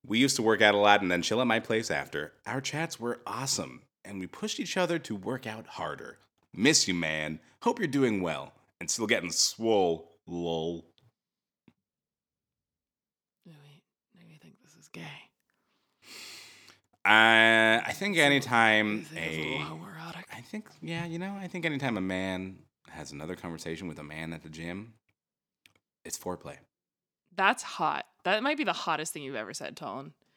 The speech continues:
Speaker 1: You're welcome.
Speaker 2: <laughs>
Speaker 1: Any, anytime you see two men in a gym who aren't, who aren't related and, and who aren't, like, having some sort of trainer-trainee relationship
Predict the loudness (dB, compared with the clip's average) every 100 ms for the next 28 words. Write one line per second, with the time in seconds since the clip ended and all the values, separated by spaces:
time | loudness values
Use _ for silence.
0 | _ _ -12 -8 -8 -12 -18 _ _ -2
1 | 0 -2 0 2 2 2 0 2 6 6
2 | 6 6 6 8 6 4 -2 -12 -12 -14
3 | -20 _ _ -6 -2 2 4 4 4 2
4 | 2 2 2 -2 -8 _ _ _ _ _
5 | -4 0 0 -2 -10 _ _ _ _ _
6 | _ _ _ -4 2 4 4 2 4 4
7 | 2 -2 -10 _ _ _ _ _ -10 -8
8 | -10 _ -14 -10 -8 0 6 6 6 2
9 | 4 6 6 4 -2 0 2 0 -2 -14
10 | -12 -6 0 2 4 2 0 0 2 2
11 | 2 2 2 2 -2 -4 -4 -6 -10